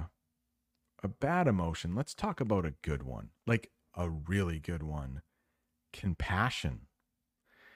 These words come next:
Compassion is when you feel kindness and want to help someone who is sad or suffering. I just did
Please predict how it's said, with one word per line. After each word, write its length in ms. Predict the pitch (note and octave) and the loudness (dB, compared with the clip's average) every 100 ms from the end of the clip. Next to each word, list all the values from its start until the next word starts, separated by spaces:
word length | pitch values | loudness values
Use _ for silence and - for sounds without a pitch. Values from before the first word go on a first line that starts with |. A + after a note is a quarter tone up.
| _ _ | _ _
Compassion 1040 | - C3+ A2+ - - D#3+ G3+ - A#2+ A2 G#2+ | 2 2 4 2 4 4 4 2 4 4 4
is 280 | A#2 A#2 A2 | 4 4 4
when 340 | G#2 A#2 A2+ | 4 6 6
you 160 | A#2+ A#2 | 6 4
feel 460 | - A#2+ A#2 G#2 - _ - - | 2 4 6 4 0 _ -18 -4
kindness 600 | G2 C3+ D#3+ A3 - - _ _ _ - | 0 4 4 4 0 -10 _ _ _ -6
and 340 | - B2 A#2+ A2+ | 2 4 4 4
want 260 | A#2 A#2+ | 4 4
to 120 | - C3+ | 4 4
help 360 | A#2 D#3+ G3 | 4 2 2
someone 520 | - A2 F2 D#2+ D2 E2 | 0 2 2 2 -2 0
who 140 | A2+ | 2
is 120 | G#2+ | 4
sad 600 | - - A2+ D3 D2+ - - _ _ _ _ | 2 0 2 2 0 -6 -12 _ _ _ _
or 100 | - | -8
suffering. 580 | G2 - C3+ - - - - _ _ _ - - - - | -6 0 0 0 -4 -4 -14 _ _ _ -20 -20 -20 -6
I 120 | A#2 | 0
just 560 | A#2+ G2 - C3+ C#3 - | 0 0 6 6 6 2
did 400 | C3 B2+ B2 A#2 | 6 8 8 4